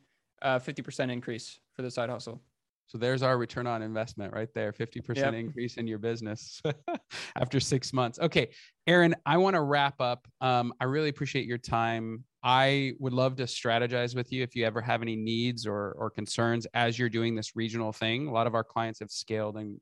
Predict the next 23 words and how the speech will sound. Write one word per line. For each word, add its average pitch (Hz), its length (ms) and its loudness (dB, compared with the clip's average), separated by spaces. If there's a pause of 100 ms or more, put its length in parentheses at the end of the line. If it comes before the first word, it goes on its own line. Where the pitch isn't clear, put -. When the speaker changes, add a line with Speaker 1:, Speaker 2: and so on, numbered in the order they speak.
(100)
Speaker 2:
and 110 220 -10
grown 110 420 -4 (340)
from 110 220 0
local 110 380 0
to 113 100 -6
regional 107 460 -4
to 104 120 -8
national. 104 520 -4
So 110 320 -6 (440)
I'm 127 140 2
your 139 120 2
guy 117 420 2 (100)
if - 140 -8
you 117 80 2
have 117 220 2
any 113 160 0
needs. 107 340 0
I 101 60 0
really 117 200 0
appreciate 110 360 -4
your 101 100 -8
time 107 240 -6
today. 104 340 -4